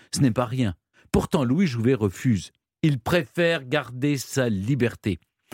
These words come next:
De Gaulle n'est pas rancunier puisqu'il le fait officier de la Légion d'honneur.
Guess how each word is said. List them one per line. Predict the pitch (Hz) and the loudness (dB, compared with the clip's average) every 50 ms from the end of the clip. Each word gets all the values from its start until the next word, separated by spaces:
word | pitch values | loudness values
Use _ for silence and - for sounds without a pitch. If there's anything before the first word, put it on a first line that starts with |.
| - - - - - | -14 -14 -14 -4 0
De | 160 151 202 208 | 4 6 6 4
Gaulle | 170 196 214 214 214 208 170 | 6 4 4 6 6 4 2
n'est | 156 160 | -2 -2
pas | 127 151 139 | 0 0 -2
rancunier | 135 143 135 - - 131 123 120 139 175 | -2 -4 -6 -6 -6 -2 0 0 0 0
puisqu'il | 170 208 190 - - 214 190 180 | -2 -4 -6 -2 -2 0 2 2
le | 165 151 | 2 0
fait | - - 131 107 - - | 0 -2 -2 -4 -2 -2
officier | - 165 135 - 160 135 - - - 113 104 82 | -2 -2 -2 -2 -4 -6 -4 -2 0 0 0 2
de | 92 110 | 0 0
la | 117 110 | 2 2
Légion | 107 110 113 101 120 113 107 | 4 2 2 2 2 0 2
d'honneur. | 98 110 110 110 110 98 85 - | 2 0 2 2 2 0 0 -4